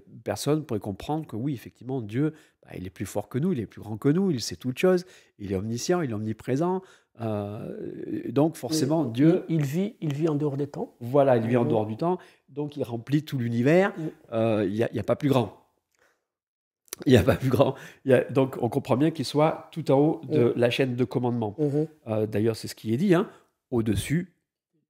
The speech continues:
Speaker 1: de tous. Et, euh, si on reprend ce passage, parmi tous. Ah, Dieu est aussi parmi nous ? Oui, parmi tous. Pourquoi ? Ben, c'est l'omniprésence de Dieu.
Speaker 2: Mhm.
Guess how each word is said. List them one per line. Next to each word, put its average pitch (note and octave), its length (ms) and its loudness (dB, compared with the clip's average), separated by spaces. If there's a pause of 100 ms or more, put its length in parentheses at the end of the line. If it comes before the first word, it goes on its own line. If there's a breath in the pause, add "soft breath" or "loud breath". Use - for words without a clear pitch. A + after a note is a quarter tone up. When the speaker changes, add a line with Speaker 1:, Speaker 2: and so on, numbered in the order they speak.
(160)
Speaker 1:
de C3 100 6
tous. - 440 -4 (760)
Et, C3+ 320 2
euh, G2+ 480 -4
si A#2 160 -6
on A#2 60 2
reprend A2+ 320 0
ce A2+ 120 -4
passage, F3+ 520 -2 (760 soft breath)
parmi G3 320 -2
tous. C#3 300 0 (840)
Ah, A#2 140 -12
Dieu D3+ 200 2
est E3+ 120 0
aussi C#3+ 220 -6
parmi C#3 260 -4
nous ? F#3 160 -6
Oui, C3 320 -8
parmi A2+ 340 -10
tous. A#3 360 -4
Pourquoi ? G#2 420 -8 (400 soft breath)
Ben, - 140 -20
c'est - 200 -4
l'omniprésence B2 880 2
de C#3+ 80 4
Dieu. D3+ 300 4
Speaker 2:
Mhm. D3+ 320 -12